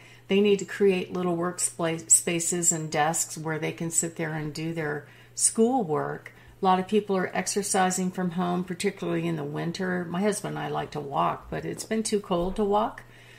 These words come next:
So we've got, you know, a treadmill downstairs. And,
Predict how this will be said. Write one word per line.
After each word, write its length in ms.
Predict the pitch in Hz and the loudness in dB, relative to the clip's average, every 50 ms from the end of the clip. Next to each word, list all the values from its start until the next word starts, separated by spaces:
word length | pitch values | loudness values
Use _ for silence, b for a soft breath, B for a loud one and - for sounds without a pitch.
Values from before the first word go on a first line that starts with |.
| b b b | b b b
So 300 | - - 190 175 180 185 | -4 0 0 2 4 4
we've 180 | 190 190 190 | 2 2 4
got, 300 | - 185 180 185 - - - - - - | 4 4 4 4 4 0 -8 -14 -6 -2
you 100 | 180 170 | -2 0
know, 340 | 151 147 147 151 156 160 160 - - - | 0 0 -2 -2 -4 -6 -8 -10 -12 -8
a 80 | - 165 | -8 -6
treadmill 500 | - - 196 180 170 170 160 156 156 160 | -2 2 2 2 2 2 -2 -2 -2 0
downstairs. 880 | 156 156 151 147 151 147 - - - 151 147 143 143 143 151 156 - - | 0 0 0 0 -2 -4 -4 -4 -4 -4 -4 -4 -6 -6 -6 -6 -8 -6
And, 180 | 151 139 143 | -6 -8 -10